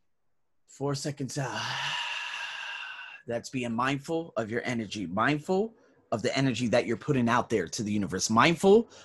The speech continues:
of what the biochemistry and what is actually developing within you. Are you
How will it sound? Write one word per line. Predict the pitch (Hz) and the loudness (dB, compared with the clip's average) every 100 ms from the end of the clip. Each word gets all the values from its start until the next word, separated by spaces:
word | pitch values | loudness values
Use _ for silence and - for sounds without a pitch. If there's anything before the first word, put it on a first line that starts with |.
| - - | -2 2
of | 98 | 4
what | 120 156 - | 10 10 8
the | 139 | 4
biochemistry | 101 131 147 135 135 151 135 110 - 113 | 8 10 10 8 6 0 0 0 -2 -2
and | 110 | 2
what | 120 139 - | 6 6 4
is | 131 120 | 0 2
actually | 120 - 131 107 | 2 2 -2 -2
developing | 107 123 123 123 113 | 0 2 2 0 -2
within | 110 - 123 | -2 -2 -2
you. | 113 - | 0 4
Are | 120 | 2
you | 110 147 175 127 101 | 4 4 6 4 2